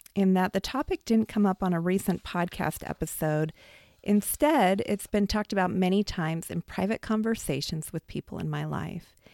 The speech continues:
And that's the topic of mental health and Jesus. As someone who went to grad school for counseling psychology and has friends in the mental health treatment field, I've seen a wide range of perspectives when it comes to how someone can incorporate their faith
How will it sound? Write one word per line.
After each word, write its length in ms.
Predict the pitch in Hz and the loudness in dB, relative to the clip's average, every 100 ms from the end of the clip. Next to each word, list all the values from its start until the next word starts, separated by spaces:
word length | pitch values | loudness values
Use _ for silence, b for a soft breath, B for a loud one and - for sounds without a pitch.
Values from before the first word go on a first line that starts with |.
| B B B | B B B
And 160 | - 214 | 2 6
that's 220 | 247 359 | 6 4
the 80 | 403 | 0
topic 420 | - 208 - 196 | 2 0 0 -2
of 100 | 180 | 0
mental 300 | 180 170 185 | 2 2 0
health 260 | 170 165 165 | -2 -2 -2
and 140 | 165 | -2
Jesus. 760 | - - - - 101 190 - - - _ - - | -2 -4 -6 -6 -6 -6 -8 -10 -14 _ -8 -2
As 140 | 214 | -2
someone 420 | - 220 220 220 | 2 2 4 4
who 140 | 208 214 | 4 4
went 160 | 202 | 2
to 80 | 202 | 0
grad 280 | 196 180 180 | 2 2 2
school 300 | - 202 190 | -2 0 0
for 140 | - | -2
counseling 580 | 180 - 175 - 185 185 | -6 -2 -2 -2 0 0
psychology 880 | - 165 - 160 175 180 190 190 190 B B B - | 0 -4 -2 -2 -2 0 0 2 0 B B B -6
and 120 | 185 | -2
has 280 | 185 196 - | 2 0 0
friends 420 | - 175 185 196 | 0 2 2 0
in 100 | 180 | 0
the 60 | 165 | 0
mental 680 | 165 175 - 190 175 180 b b b b | 2 0 0 0 0 -2 b b b b
health 480 | - 190 185 - - | -2 0 0 -4 -10
treatment 460 | - 170 - 180 | -4 -2 -2 -4
field, 440 | - 175 175 175 180 B B B B - | -2 0 0 0 -4 B B B B 0
I've 240 | 196 226 | 4 4
seen 240 | - 226 208 | 2 4 6
a 80 | |
wide 300 | 180 180 185 | 8 6 6
range 240 | 190 180 165 | 4 2 0
of 80 | - | -4
perspectives 720 | 190 - 165 156 - 160 165 | -6 -2 -2 -2 -2 -2 -2
when 140 | 165 | -4
it 80 | - | -4
comes 260 | - 165 - | -4 -4 -2
to 100 | 165 | -4
how 220 | - 175 | -2 -4
someone 320 | - 196 190 | 0 0 0
can 140 | - | -2
incorporate 500 | 202 - 170 - 147 | -4 -2 -2 -2 -4
their 120 | - 160 | -4 -6
faith 500 | - 233 185 165 | -2 0 0 0